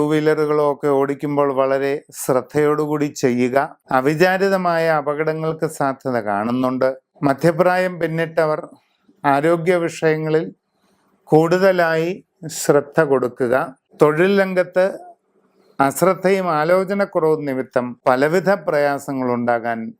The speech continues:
സാധ്യതയുണ്ട്. സ്ഥാനഭ്രംശം, വിവാദം, ഇതൊക്കെ നിങ്ങൾക്ക്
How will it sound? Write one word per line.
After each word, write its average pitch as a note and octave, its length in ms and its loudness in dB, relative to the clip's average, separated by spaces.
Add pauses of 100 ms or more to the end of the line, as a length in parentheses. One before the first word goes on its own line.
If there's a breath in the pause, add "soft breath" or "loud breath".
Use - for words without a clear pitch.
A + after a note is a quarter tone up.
(200)
സാധ്യതയുണ്ട്. A#2+ 840 -2 (1000)
സ്ഥാനഭ്രംശം, C#3 1300 -2 (1160)
വിവാദം, C3+ 800 2 (480)
ഇതൊക്കെ E3 440 2
നിങ്ങൾക്ക് D#3 560 -2